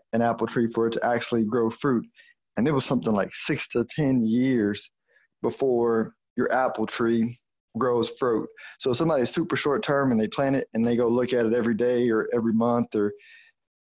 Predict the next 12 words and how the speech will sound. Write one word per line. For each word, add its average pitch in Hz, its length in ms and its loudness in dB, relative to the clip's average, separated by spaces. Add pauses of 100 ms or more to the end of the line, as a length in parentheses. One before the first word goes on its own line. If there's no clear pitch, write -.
(180)
you 113 120 -2
know, 104 220 0 (540)
even 135 440 0 (680)
first 139 320 -2
two 143 160 0
years 131 280 2
or 120 60 0
three 135 220 2
years 131 200 2
or - 40 -4
four 139 280 0
years 135 400 0